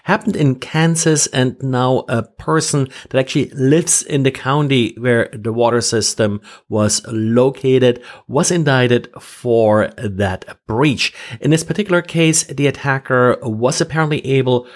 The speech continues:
to disable a cleaning and disinfection procedure for, uh, the water system. And according, uh,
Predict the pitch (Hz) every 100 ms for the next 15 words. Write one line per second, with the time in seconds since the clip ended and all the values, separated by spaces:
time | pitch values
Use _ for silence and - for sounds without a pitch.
0 | - _ - 123 120 127 110 98 165 -
1 | - 143 131 123 120 - 117 113 - -
2 | - 135 151 147 135 127 123 120 120 135
3 | 110 - 165 - 135 110 107 107 - 117
4 | 98 - 90 - - - - - 127 117
5 | 120 - 117 107 101 101 98 - 107 104
6 | 104 110 127 139 135 135 - 123 120 120
7 | _ _ - 196 202 175 165 156 151 135